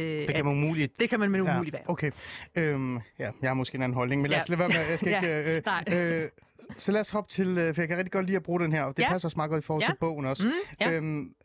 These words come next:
Speaker 1: sejs-, lad os hoppe til seksten år.
Speaker 2: Ja.
Speaker 1: Øhm,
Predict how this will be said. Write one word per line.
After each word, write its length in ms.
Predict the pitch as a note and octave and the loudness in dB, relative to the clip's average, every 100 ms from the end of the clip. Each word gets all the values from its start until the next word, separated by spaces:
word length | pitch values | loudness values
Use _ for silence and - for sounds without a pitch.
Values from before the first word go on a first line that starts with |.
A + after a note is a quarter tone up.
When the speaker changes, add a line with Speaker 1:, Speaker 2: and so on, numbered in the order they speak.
| - | -18
Speaker 1:
sejs-, 440 | - E3 E3+ - - | -4 -2 -2 -6 -2
lad 100 | E3 | -2
os 180 | - D3 | -2 -8
hoppe 180 | - E3 | -8 -8
til 80 | E3 | -4
seksten 340 | F3 G#3 - | -2 -2 0
år. 160 | G#3 G3 | -2 0
Speaker 2:
Ja. 60 | B3 D#4 - - - - | -2 -2 -10 -20 -8 0
Speaker 1:
Øhm, 720 | E3+ D#3+ D3+ D3 C#3+ C3+ | 2 2 2 0 0 0